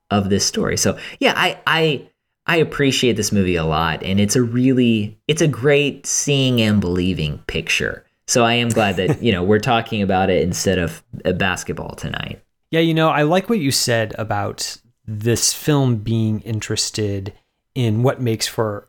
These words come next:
Speaker 2: a successful life. The basic premise, of course, is that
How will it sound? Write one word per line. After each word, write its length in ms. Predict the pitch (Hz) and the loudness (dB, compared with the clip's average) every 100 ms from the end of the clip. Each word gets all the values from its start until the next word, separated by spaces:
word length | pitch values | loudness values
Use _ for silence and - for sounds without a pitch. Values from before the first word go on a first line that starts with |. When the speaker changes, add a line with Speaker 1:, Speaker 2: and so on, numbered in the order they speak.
| - | -6
Speaker 2:
a 60 | |
successful 600 | 113 117 - 110 - 104 | -4 -4 -4 -6 -6 -8
life. 360 | 98 92 - - | -8 -8 -12 -6
The 220 | 123 120 | 0 0
basic 420 | 123 208 143 135 | 2 0 0 -4
premise, 400 | - 254 147 101 | -2 0 0 0
of 140 | 113 - | -4 -2
course, 320 | 127 117 - | 0 0 0
is 320 | 120 117 110 | -4 -4 -2
that 240 | 123 113 | -2 -2